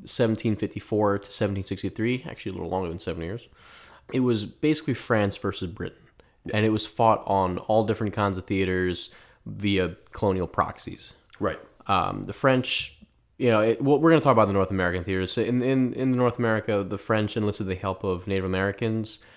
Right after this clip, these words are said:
Speaker 1: surely due to a numbers game. So the French used the Native American outposts as trading posts.
Speaker 2: Right.
Speaker 1: Their goal wasn't to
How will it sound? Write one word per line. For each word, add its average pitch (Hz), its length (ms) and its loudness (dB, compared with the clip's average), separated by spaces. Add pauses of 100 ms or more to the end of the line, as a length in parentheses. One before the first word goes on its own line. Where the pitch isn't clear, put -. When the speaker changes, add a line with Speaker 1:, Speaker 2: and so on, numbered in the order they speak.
(300)
Speaker 1:
surely 131 640 2 (160)
due 110 160 2
to 98 320 -2
a 90 40 0
numbers 87 440 -4
game. - 300 -12 (420)
So 117 480 2 (220)
the 127 80 -6
French 160 380 2
used 123 540 0 (120)
the 107 160 -4
Native 101 220 0
American 95 380 -2
outposts 90 640 -4
as 90 640 -2
trading 143 280 -6
posts. - 460 -10
Speaker 2:
Right. 135 260 0
Speaker 1:
Their 123 140 4
goal 123 340 4
wasn't 107 480 2
to 95 420 0